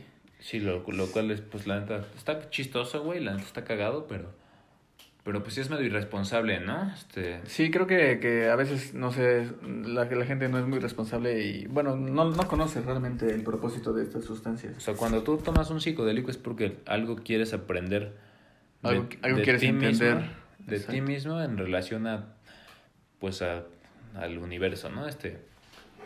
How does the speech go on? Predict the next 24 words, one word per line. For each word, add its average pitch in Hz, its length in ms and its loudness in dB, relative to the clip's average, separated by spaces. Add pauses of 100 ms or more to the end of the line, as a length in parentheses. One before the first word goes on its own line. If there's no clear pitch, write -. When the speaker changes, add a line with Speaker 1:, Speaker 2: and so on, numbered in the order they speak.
(260)
Speaker 1:
o - 60 -16
sea, 139 100 -6
es 131 60 -6
para 135 240 0
preguntar, 104 500 2 (720)
para, 90 360 0 (380)
para 95 200 -4
tener 101 260 0
anagnórisis 104 960 -4 (640)
en 104 160 -2
tu 107 140 2
vida, 107 320 2
¿no? 107 260 -6
O 190 60 -8
sea, - 160 -12 (640)
yo 120 200 -4
cada, 135 220 6
Speaker 2:
Exacto. 117 260 0
Speaker 1:
cada 135 300 4
que, 92 340 0 (220)
bueno, 117 180 -2
no 131 300 0
siempre, 135 300 -2
pero 92 280 -4